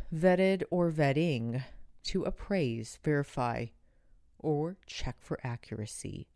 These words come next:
authenticity, sustainability. To appraise, verify, or check for accuracy, authenticity,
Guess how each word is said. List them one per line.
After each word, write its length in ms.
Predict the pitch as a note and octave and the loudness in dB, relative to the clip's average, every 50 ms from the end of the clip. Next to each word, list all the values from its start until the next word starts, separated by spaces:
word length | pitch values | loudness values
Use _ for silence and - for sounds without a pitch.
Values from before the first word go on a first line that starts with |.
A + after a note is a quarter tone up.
| _ - | _ -8
authenticity, 960 | - A2+ A2 - - B2+ C#3 - E3 E3+ - - - F3 F3 F3 F3+ F3+ F3+ - _ _ _ _ _ _ _ _ _ | -6 -6 -6 -6 -6 -6 -4 -2 -2 -4 -2 -4 -6 -4 -2 -2 -4 -4 -6 -10 _ _ _ _ _ _ _ _ _
sustainability. 1040 | _ - - D3 - - B2 A2+ A#2 C3 C3 - A#2 A2+ - A#2+ - G#2+ G#2 - B2 - _ _ _ _ _ _ _ _ _ _ _ _ - _ _ - - _ _ _ _ _ _ _ _ _ _ - | _ -14 -12 -12 -8 -4 -4 -2 -2 -2 -2 -4 -4 -4 -4 -6 -8 -8 -10 -10 -12 -14 _ _ _ _ _ _ _ _ _ _ _ _ -20 _ _ -20 -20 _ _ _ _ _ _ _ _ _ _ -12
To 200 | - - E3 - - | -6 -4 -4 -2 -2
appraise, 920 | - - - - - - - G3 G#3 G3 - - - - - - - - - _ _ _ _ | -2 -4 -4 -6 -6 -2 0 0 0 0 0 -2 -4 -6 -8 -10 -14 -16 -20 _ _ _ _
verify, 840 | D3+ C#3 C3 D#3 E3 F3 F#3 F#3+ E3+ - - - B2 - - - - C3+ C3 - _ - | -8 -2 0 2 2 4 2 2 0 0 0 0 0 0 0 0 -2 -4 -8 -12 _ -4
or 100 | D3 C#3+ | -4 -4
check 420 | C3+ - - - - - D#3 - - | -4 -4 -8 -6 -4 -4 -4 -4 -6
for 240 | - - - - - | -8 -4 -4 -4 -2
accuracy, 1040 | - E3+ F3+ F#3 - - - D3+ C#3 C3 C3 C3 - - - C3 B2 A#2 A2+ A#2 - - _ _ _ _ _ _ _ - | -2 -2 -2 -2 -6 -4 -2 0 0 2 0 -2 -6 -10 -8 -6 -6 -4 -6 -8 -10 -14 _ _ _ _ _ _ _ -12
authenticity, 1700 | C3 C3 - - - - F3+ F3+ F3+ F3+ F3+ - - - - F3+ F3+ - - - - G3 F#3+ - - - - D#3+ D3+ C#3 C3 A#2+ - A#2+ | -12 -12 -12 -14 -10 -8 -4 -4 -4 -4 -4 -6 -8 -8 -6 -6 -6 -6 -8 -6 -6 -6 -6 -6 -10 -8 -6 -4 -4 -4 -4 -6 -8 -10